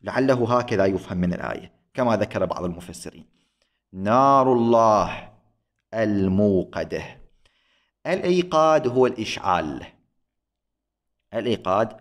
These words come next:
الإشعال. الآن تقول لي: "شيخنا، هي النار طبيعة مشعلة، ما معنى يقول موقدة؟ نار الله هي النار، لا بد أن تكون مشعلة،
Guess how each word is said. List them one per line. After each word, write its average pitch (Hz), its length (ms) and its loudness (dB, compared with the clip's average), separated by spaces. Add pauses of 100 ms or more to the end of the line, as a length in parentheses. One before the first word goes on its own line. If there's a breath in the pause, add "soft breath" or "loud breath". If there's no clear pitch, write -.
الإشعال. 131 420 -4 (1600)
الآن 131 260 -2
تقول 151 260 -6
لي: 143 320 -2 (340)
"شيخنا، 127 680 -4 (600)
هي 123 120 -2
النار 127 320 2
طبيعة 131 360 0
مشعلة، 113 580 -2 (1300)
ما 135 240 -2
معنى 127 260 0
يقول 110 580 0 (680)
موقدة؟ 107 680 0 (1000)
نار 135 380 2
الله 104 480 2 (640)
هي 175 160 -2
النار، 165 300 2
لا 160 120 4
بد 175 200 2
أن 160 140 0
تكون 151 240 -4
مشعلة، 123 520 -4